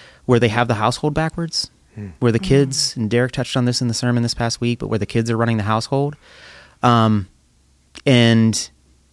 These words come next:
Speaker 1: you know, I, talking even in Christian circles, and there's a lot of people in the church, 'cause I don't, the church is not just the leadership, right? The church is,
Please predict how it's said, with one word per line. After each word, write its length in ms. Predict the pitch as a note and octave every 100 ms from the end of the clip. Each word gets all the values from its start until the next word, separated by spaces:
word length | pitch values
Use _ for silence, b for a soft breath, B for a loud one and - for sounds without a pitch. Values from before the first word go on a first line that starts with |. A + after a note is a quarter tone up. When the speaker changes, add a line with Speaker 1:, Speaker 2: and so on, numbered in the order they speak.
| _ _
Speaker 1:
you 120 | - A#2+
know, 180 | A2+
I, 140 | A2 G#2+ - - _ _ _ _
talking 420 | - B2 A#2+ C3
even 300 | B2+ B2 A#2
in 120 | A#2 A2+
Christian 380 | B2 - A#2
circles, 680 | G#2+ A#2 A2+ A2 G#2+ - - B B B B B
and 460 | B2 A#2 A2 G#2+ F#2+ - -
there's 200 | A#2 A2+
a 60 |
lot 320 | A2+ G#2 G#2 A2+
of 120 | -
people 340 | - A#2 A2
in 200 | G#2 A2+
the 60 | A2
church, 540 | - - C3+ D#2 - -
'cause 160 | G#2+
I 80 | A2+
don't, 200 | B2+ A2+
the 80 | G#2+
church 220 | - C3
is 80 | B2
not 140 | B2+
just 160 | A#2+ -
the 80 | A2+
leadership, 420 | B2 G2+ - -
right? 200 | G2+ G#2+
The 60 | -
church 240 | A2+ A2
is, 260 | A2 -